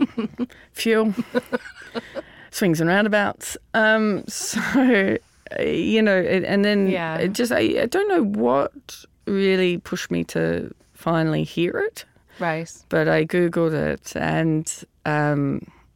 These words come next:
Speaker 2: it just felt good. And I'd been misdiagnosed with quite a lot of things over the years
Speaker 1: Mm-hmm.
Speaker 2: because of the, the issues I was having.
Speaker 1: Like health stuff and
Speaker 2: Yeah, I
Speaker 1: mental health
Speaker 2: Yeah,
Speaker 1: and
Speaker 2: 'cause I, after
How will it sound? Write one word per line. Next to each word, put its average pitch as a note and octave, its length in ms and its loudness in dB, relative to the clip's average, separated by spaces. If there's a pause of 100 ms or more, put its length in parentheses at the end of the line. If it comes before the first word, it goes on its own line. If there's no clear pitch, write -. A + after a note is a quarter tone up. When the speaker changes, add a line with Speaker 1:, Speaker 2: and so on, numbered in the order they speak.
Speaker 2:
it E3 100 -6 (120)
just - 300 -6
felt A3 380 -4 (240)
good. G#3+ 260 2
And E3+ 120 0
I'd G3+ 120 0
been G#3 160 2
misdiagnosed D#3+ 720 -2
with - 120 -10
quite D#3+ 160 -2
a D#3 40 0
lot E3 140 -2
of D#3 60 -10
things D#3+ 260 -2
over D#3 240 0
the D#3+ 100 -4
years D#3 380 0 (220)
Speaker 1:
Mm-hmm. F#3+ 340 -8
Speaker 2:
because E3 240 -2
of D3 80 -2
the, D3 220 0
the E3 180 0
issues D#3+ 260 -2
I D3 40 -4
was D3+ 100 -6
having. E3+ 480 0 (340)
Speaker 1:
Like F#3+ 160 -2
health - 380 -2
stuff D3+ 420 -4
and D3+ 220 -2
Speaker 2:
Yeah, D#4+ 520 2
I F#3 40 2
Speaker 1:
mental F3 300 0
health D3+ 400 -4
Speaker 2:
Yeah, A#3 300 2
Speaker 1:
and E3 100 -2
Speaker 2:
'cause A3+ 120 -6
I, B3 120 0
after G#3+ 200 -2